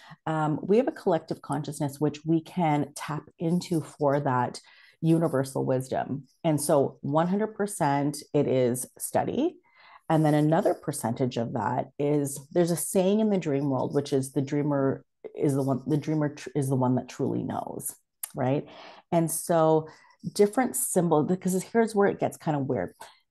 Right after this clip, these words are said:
Different cultures have different associations, right?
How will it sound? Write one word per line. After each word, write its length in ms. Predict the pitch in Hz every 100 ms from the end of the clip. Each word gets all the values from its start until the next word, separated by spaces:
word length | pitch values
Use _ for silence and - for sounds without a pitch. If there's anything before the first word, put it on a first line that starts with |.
| _ -
Different 320 | - 202 -
cultures 540 | - 185 208 - 113 135
have 160 | 165
different 320 | 151 147 151 147
associations, 1000 | - 131 135 143 160 - 65 - - - _ _ _ _ _ _ - -
right? 300 | 113 147